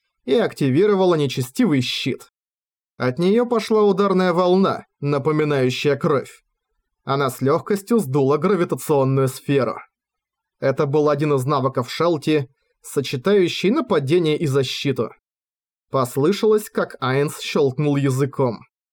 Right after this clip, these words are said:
Ранее Шалти щёлкнула языком потому, что события шли не так, как она предсказывала. Айнс же сейчас из-за того, что утратил преимущество.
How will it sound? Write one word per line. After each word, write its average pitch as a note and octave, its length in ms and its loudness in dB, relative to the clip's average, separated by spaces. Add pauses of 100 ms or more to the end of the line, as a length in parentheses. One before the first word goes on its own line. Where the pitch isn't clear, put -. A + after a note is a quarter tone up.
(480)
Ранее C3+ 560 0
Шалти C3 460 -2
щёлкнула C#3+ 600 0
языком C3 640 -2
потому, A3 560 0 (340)
что - 240 -6
события G#3+ 560 0
шли F#3+ 240 0
не F#3+ 120 2
так, G#3+ 320 -4
как - 200 -6
она E3 180 0
предсказывала. B2+ 880 -4 (800)
Айнс E3+ 440 -2
же G#3+ 200 0
сейчас G3+ 520 -4
из-за C#3 260 -2
того, C3 380 0
что - 260 -4
утратил C#3+ 460 0
преимущество. C3+ 960 -2